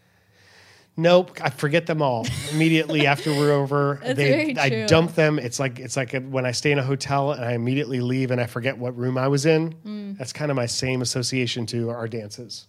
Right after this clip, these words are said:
Speaker 2: Broadening it up, do you have a favorite TikTok we've done?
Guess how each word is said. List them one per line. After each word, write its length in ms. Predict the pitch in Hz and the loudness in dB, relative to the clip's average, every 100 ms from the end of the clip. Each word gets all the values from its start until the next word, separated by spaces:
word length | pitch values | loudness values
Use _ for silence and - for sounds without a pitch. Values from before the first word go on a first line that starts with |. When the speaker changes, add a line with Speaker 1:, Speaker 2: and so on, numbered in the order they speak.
| - | -12
Speaker 2:
Broadening 680 | 214 247 240 262 262 247 226 | -2 0 2 0 -2 -4 -4
it 80 | 208 | -4
up, 360 | 247 196 202 | -2 -4 -8
do 100 | - | -12
you 60 | 220 | -8
have 160 | 208 190 | -8 -10
a 40 | |
favorite 400 | 196 208 190 185 | -8 -8 -8 -12
TikTok 580 | - - 262 - 277 - | -14 -12 -12 -12 -14 -14
we've 200 | - - | -18 -20
done? 340 | - - - | -18 -18 -20